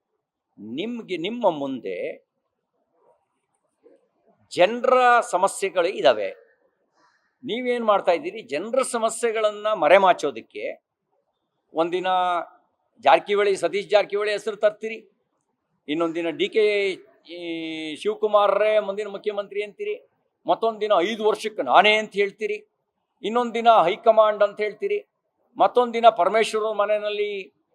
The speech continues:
ಆ, ಡಿನ್ನರ್ ಮೀಟಿಂಗ್ ಆಗುತ್ತೆ, ಮಗದೊಂದ್ ದಿನ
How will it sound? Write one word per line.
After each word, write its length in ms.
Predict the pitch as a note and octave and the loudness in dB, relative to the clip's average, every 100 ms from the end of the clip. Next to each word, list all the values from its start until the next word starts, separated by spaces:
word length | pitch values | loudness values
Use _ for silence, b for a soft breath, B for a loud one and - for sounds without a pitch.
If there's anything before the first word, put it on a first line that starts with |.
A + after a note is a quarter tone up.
| _ E3 | _ -14
ಆ, 100 | E3 E3 E3 E3 D#3+ D#3+ D#3+ D#3 | -12 -10 -10 -10 -10 -10 -10 -10
ಡಿನ್ನರ್ 300 | D#3 G#3+ A#3 | -6 -2 -2
ಮೀಟಿಂಗ್ 320 | A3 G#3 G#3+ G#3 | -2 -8 0 2
ಆಗುತ್ತೆ, 480 | G3 G3+ G#3 - _ _ _ - | 2 -2 -4 -6 _ _ _ 2
ಮಗದೊಂದ್ 380 | D#3 G#3 B3 A3+ | 2 4 2 2
ದಿನ 140 | A3+ | 0